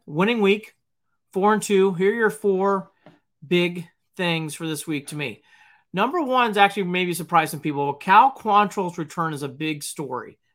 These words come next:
I'll tell you why. He pitched today in Double A Akron. Let's take a look real quick to see how he's done. I actually just sat down for the first time all day. So let's see what Cal did in Akron today. See if they have any kind of lines.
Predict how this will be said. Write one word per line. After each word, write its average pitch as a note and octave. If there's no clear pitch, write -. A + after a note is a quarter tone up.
I'll -
tell D3
you C3
why. A2
He F3
pitched A3+
today A3
in G3
Double G3+
A F#3
Akron. E3
Let's F3+
take F3+
a E3
look E3
real E3
quick D#3+
to D#3
see D#3+
how C#3+
he's C#3+
done. D3
I C#3
actually D3+
just E3
sat D3+
down D3
for C3+
the B2+
first C3+
time B2+
all A2
day. A2+
So F#3
let's G3
see F3
what D3+
Cal D3
did C3+
in C#3+
Akron A#2
today. G#2+
See -
if B2
they A2+
have A#2
any A#2
kind A2+
of G#2
lines. G#2